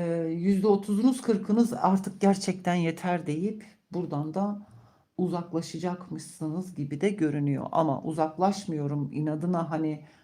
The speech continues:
ben çok emek verdim, duracağım." diyenler varsa da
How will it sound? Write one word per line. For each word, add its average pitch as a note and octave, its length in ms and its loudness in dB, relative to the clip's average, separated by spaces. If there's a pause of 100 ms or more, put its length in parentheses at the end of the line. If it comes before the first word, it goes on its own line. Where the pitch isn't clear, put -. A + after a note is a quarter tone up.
(160)
ben C#3 180 -2
çok G3 240 -2
emek E3+ 340 0
verdim, C#3+ 440 -2
duracağım." D#3+ 480 -4
diyenler D#3 480 -4
varsa F3+ 420 0
da G3+ 240 -2